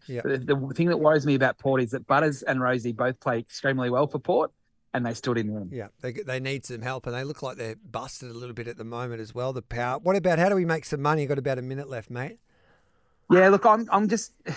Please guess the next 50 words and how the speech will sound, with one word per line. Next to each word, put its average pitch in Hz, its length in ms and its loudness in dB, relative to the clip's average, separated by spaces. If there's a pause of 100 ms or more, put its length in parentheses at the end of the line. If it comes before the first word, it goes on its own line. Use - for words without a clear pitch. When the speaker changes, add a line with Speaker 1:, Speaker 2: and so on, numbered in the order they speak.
(160)
Speaker 2:
it, - 160 -4
it's 190 140 2
hard 185 260 6
to 196 80 2
find 175 260 4
some, 156 300 -2 (280)
you 156 140 4
know, 139 140 4
to - 180 -12
get 139 160 2
some 147 160 0
money 139 240 2
out 127 100 2
of 123 60 -2
this 123 140 -6
game, 127 300 0
uh, 139 100 -2
these 127 220 -2
games, 127 280 -2
I 127 60 2
reckon. 120 260 -2
As 123 100 -6
I - 20 -2
said 147 180 -2
before, 131 300 -2
Melbourne 175 500 2 (340)
is 131 320 0
the 135 200 0
one 135 220 4
that 127 100 4
I'm 123 140 4
more 123 200 2
keen 127 260 -2
on 117 220 0
than, 117 380 -2
than 117 180 -2
Port 117 240 2
Adelaide 123 340 4
as 117 160 -4
the 120 120 -2
winning 117 280 0
team. 165 280 -2
So 165 100 0
dollar 170 240 4
sixty-eight, 131 380 -2
I 120 180 2
think 151 220 -2
you 143 100 4
have 127 160 4
a 120 140 -2